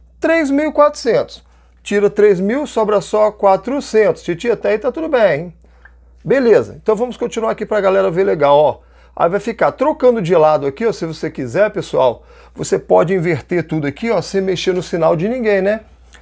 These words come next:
Quatrocentos é igual a oito a, então oito a é igual a quatrocentos, mesma coisa, né? Então fica A igual, isolando A, vamos ter quatrocentos.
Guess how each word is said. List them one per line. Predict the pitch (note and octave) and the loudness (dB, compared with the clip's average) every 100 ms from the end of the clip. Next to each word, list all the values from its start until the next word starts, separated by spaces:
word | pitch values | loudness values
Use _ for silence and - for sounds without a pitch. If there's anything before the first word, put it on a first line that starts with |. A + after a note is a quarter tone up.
| - _ | -20 _
Quatrocentos | D3+ D#3 D#3 - G#3+ - - _ _ - | 2 2 0 -6 -6 -6 -12 _ _ -10
é | A3+ | -6
igual | G3 G#3 | 2 4
a | F#3+ | 4
oito | F3+ - C3 | 2 -2 2
a, | D#3 A2+ - _ - | 2 2 -6 _ -12
então | C4+ - G#3 | -8 -4 -2
oito | G#3+ A3 B3 | -2 -4 -2
a | A3 D4 D#4+ - | -2 -2 -4 -2
é | |
igual | A#3+ G#3+ G3 | 0 2 2
a | |
quatrocentos, | D#3+ C#3+ - D#3 C3+ | 2 -2 -2 -4 -4
mesma | D3 F#3+ B3+ | -6 -4 -2
coisa, | - E3+ G#2+ | 2 2 2
né? | A#2+ A3+ B3+ _ _ _ _ - | 0 0 -2 _ _ _ _ -12
Então | D3 F3 | -4 -4
fica | - F3 F3+ D#3+ D#3+ | -4 -2 2 4 4
A | E3+ | 4
igual, | F#3 F#3 G3 C4 | 2 2 2 2
isolando | F3+ F#3+ E3 E3 D3 | 0 2 2 2 2
A, | F3+ A3 | 2 2
vamos | A3 A3+ - | -2 -8 -6
ter | D#3 C3+ | -6 -4
quatrocentos. | D3+ D#3 G#3 G3+ A#3+ D#4 - | -2 -2 -4 -4 -2 -2 -6